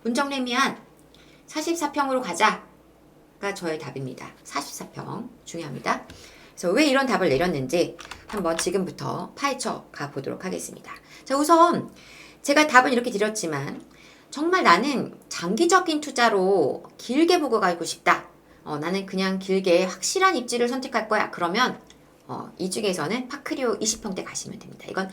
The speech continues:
지금 파란 나라님께 먼저 말씀드리는 거예요. 왜 그런지를 깔-, 빨-, 빨리 얘기 드리면서 다음 이야기로 가보겠습니다.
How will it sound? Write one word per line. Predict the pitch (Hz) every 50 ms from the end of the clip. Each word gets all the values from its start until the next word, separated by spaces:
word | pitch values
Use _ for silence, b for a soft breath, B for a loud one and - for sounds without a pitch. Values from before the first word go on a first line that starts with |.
| B B
지금 | B - 165 175 175 - B B B
파란 | B - 311 330 302
나라님께 | 247 190 175 165 156 151 143 - 175
먼저 | 170 - 156 180 190 226 208 190
말씀드리는 | 185 - 143 139 - 175 151 139 139 175 180 175
거예요. | - - 127 127 131 151 214 - - B B B B B B B
왜 | B 170 240 240
그런지를 | 240 196 196 196 185 185 170 170 180 185 185 - - - - - -
깔-, | - - -
빨-, | - 143 147 - -
빨리 | - - 285 277 208
얘기 | 143 135 160
드리면서 | - - 147 151 151 139 127 131 135 247 254
다음 | 262 - - 165 151 160 156
이야기로 | 147 147 143 135 - 117
가보겠습니다. | - - - 135 131 123 117 - - - - -